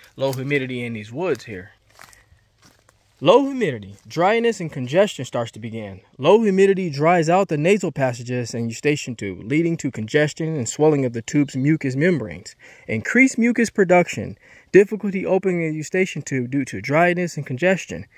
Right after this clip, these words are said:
Mucus adhesion. Low humidity can cause mucus to become sticky and adhere to the walls of the eustachian tube,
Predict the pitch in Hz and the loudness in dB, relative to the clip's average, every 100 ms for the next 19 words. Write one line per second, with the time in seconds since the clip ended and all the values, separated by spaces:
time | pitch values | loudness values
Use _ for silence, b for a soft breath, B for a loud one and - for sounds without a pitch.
0 | B B B 127 147 175 160 127 127 - | B B B 2 4 4 2 0 0 0
1 | 240 190 - - _ 120 156 226 240 254 | 0 0 -6 -16 _ 4 6 6 4 2
2 | 233 123 95 - 123 - 165 151 143 165 | 2 0 -6 -8 -8 -2 0 0 0 2
3 | 233 143 127 135 135 131 113 - 214 196 | 2 0 -4 -6 -6 -6 -8 0 0 2
4 | 131 131 120 160 190 190 160 131 113 131 | -2 -4 -4 2 4 4 0 -2 -2 2
5 | 165 175 143 135 127 127 135 - 185 - | 4 4 0 -2 -6 -8 -6 2 2 2
6 | 110 - - - | -8 -12 -16 -16